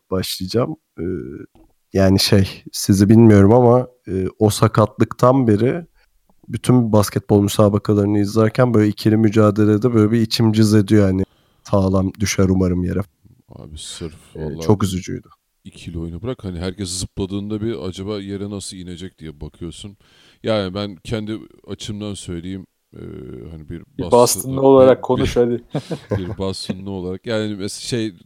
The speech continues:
Speaker 2: sakatlıklarını da gördük tabii. Ee, şey zamanda Paul George'un yaşadığı falan da çok benzer,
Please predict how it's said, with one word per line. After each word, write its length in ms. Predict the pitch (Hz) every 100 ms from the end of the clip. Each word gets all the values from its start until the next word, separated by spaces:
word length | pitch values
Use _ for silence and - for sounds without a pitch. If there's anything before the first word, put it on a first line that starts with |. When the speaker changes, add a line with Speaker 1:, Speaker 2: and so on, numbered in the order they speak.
| _
Speaker 2:
sakatlıklarını 760 | - 104 104 - 101 104 98
da 40 |
gördük 400 | 87 85 80 82
tabii. 300 | - 90 82
Ee, 800 | 85 50 55 58 55 53 55 52 - - _ _
şey 300 | - 90 82
zamanda 520 | - 87 85 82 82
Paul 320 | - 95 87
George'un 360 | 80 87 80 85
yaşadığı 420 | 80 - 85 85
falan 340 | - 85 82
da 80 | 78
çok 260 | - 85 _
benzer, 640 | 85 82 78 85 - _